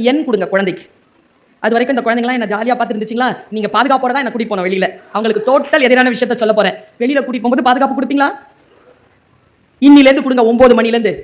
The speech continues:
விட்டமின் என். No. எது கேட்டாலும் no. நூறு விஷயம் கேக்குதா?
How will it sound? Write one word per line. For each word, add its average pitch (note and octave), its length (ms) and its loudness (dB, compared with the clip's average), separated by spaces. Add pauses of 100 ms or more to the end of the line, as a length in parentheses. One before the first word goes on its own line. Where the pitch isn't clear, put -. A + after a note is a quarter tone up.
(140)
விட்டமின் C4 340 0 (120)
என். B3 120 2 (560)
No. G#3+ 100 2 (1500)
எது F#4 200 6
கேட்டாலும் F#4 340 4 (380)
no. G3+ 60 2 (1800)
நூறு A4 280 10
விஷயம் G#4 200 2
கேக்குதா? D4 220 2